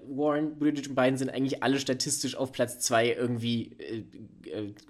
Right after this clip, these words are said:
unentschieden. Ja? Also das ist alles irgendwie sehr nah beieinander und Sanders hat einen uneinholbaren Vorsprung. Das heißt, auch wenn man den Caucus einkalkuliert, wird er das wahrscheinlich gewinnen. Und das ist jetzt wirklich interessant, obwohl,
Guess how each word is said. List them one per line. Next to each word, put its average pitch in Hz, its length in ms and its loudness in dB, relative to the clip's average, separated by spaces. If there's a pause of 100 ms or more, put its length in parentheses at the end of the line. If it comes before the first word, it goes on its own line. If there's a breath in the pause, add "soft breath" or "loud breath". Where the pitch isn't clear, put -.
(340)
unentschieden. 107 640 -4
Ja? 110 180 -2
Also 104 160 -4
das 107 100 -8
ist 110 140 -8
alles 113 240 -6
irgendwie 113 240 -6
sehr 110 160 0
nah 107 160 0
beieinander 101 480 -4
und 110 200 -10
Sanders 113 300 0
hat 110 80 -6
einen 110 100 -4
uneinholbaren 110 520 -2
Vorsprung. 87 440 -10 (960 loud breath)
Das 127 140 -2
heißt, 156 240 0 (140)
auch 160 240 6
wenn 151 60 0
man 160 120 6
den 156 80 2
Caucus 175 320 2
einkalkuliert, 151 500 2
wird 151 140 2
er 156 60 0
das 147 180 0
wahrscheinlich 151 420 -2
gewinnen. 139 480 2 (240 loud breath)
Und 131 200 -2
das 151 140 4
ist 185 140 -2
jetzt 160 180 -2
wirklich 170 220 0
interessant, 175 440 -2
obwohl, 131 760 4